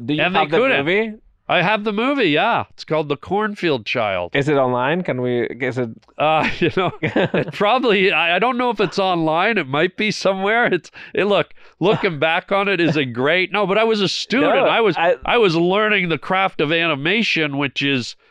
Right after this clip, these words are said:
Speaker 2: a huge thing to learn. And it, but, uh, I'm certainly proud of it because it's, it's an accomplishment and I did it and it's my style. And
Speaker 1: Yeah.
Speaker 2: so there's no shame in it, but it's,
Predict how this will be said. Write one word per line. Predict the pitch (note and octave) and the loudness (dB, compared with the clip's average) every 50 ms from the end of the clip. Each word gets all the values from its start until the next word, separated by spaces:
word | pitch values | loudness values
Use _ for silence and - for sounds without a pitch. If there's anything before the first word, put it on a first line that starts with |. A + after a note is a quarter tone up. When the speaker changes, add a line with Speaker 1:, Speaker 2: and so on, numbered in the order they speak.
| _ _ _ _ - | _ _ _ _ -4
Speaker 2:
a | - C#3 D3+ | 0 0 0
huge | C3 - - F3 G#3+ A3+ A3+ G#3 F#3+ E3 - - - | 0 -2 -4 -4 -2 0 2 2 0 0 -2 -4 -2
thing | F3 E3 D#3 D3+ | -2 -2 -2 -2
to | C#3+ C3+ | -2 -2
learn. | C3+ C3+ E3 G3 G3+ F#3+ E3 D#3 D3 C#3+ C#3+ C#3+ | 0 0 0 0 2 2 2 2 2 0 -2 -2
And | B2 C3 C3+ C3+ C3 | -4 -4 -2 -2 -2
it, | C3 - - | -4 -4 -4
but, | A#2+ C#3 C3+ C3+ - - _ _ _ _ _ _ _ _ _ _ | -2 0 0 0 -2 -4 _ _ _ _ _ _ _ _ _ _
uh, | - C#3+ C#3+ - - | -4 -2 -2 -2 -2
I'm | D3+ E3 G3+ A3+ G#3+ F#3 | 0 0 2 2 2 0
certainly | - - - E3+ E3+ D#3+ C#3 C3+ B2+ | -2 -2 -2 0 0 0 0 -2 -4
proud | - - D3 C#3+ C#3+ C#3+ C#3 C3+ | -4 -4 -2 0 0 2 2 0
of | C3+ B2 | 0 0
it | C3 B2 - | -2 -4 -4
because | - A#2+ G2+ - - C#3 C3+ C3 A#2 A#2+ | -4 -6 -6 -4 -2 0 0 0 0 0
it's, | B2 A#2+ G#2+ - - | 0 -2 -2 -4 -6
it's | - C3 A#2 - - | -8 -8 -6 -4 -4
an | B2 | -4
accomplishment | A2+ - - - D3 D#3+ E3 E3 - D3+ C#3 - - C3 C3+ C3+ C3 B2+ | -4 -6 -4 -2 -2 -2 -2 -2 -2 -2 -2 -2 -2 -2 -2 -2 0 -2
and | A#2+ A#2 | -2 -2
I | A2 A2+ | -2 -4
did | G#2 G2 C#3 C#3+ C#3+ D3 C#3+ | -4 -4 -2 0 0 0 0
it | D3 C#3+ B2+ | 0 0 0
and | B2+ B2 A#2 | 0 -2 -2
it's | A#2 G#2 - - | -2 -6 -8 -8
my | A#2 B2 C3 C3+ C3 B2 | -4 -2 -2 0 -2 -2
style. | - - - - D3+ C3 C3 C3 C3 C3 C3+ C3+ C3 B2+ A#2 | -4 -6 -6 -4 -2 -2 0 0 0 0 0 0 0 0 -2
And | A2 G2+ - - - - | -2 -4 -8 -14 -12 -4
Speaker 1:
Yeah. | C#3 C#3 C#3+ A#2+ | 0 2 2 2
Speaker 2:
so | D3 | 2
there's | C#3+ C#3+ C3 | 2 0 0
no | E3 F#3+ E3+ | 0 0 0
shame | - - - - D#3+ E3 G3+ G3+ F3 D3+ | 0 0 0 0 0 0 0 0 -2 0
in | C3+ A#2 A2+ | 0 0 0
it, | A2 - | 0 -2
but | - B2+ A#2+ | -2 0 0
it's, | A#2+ A2+ - - | 0 -2 -4 -10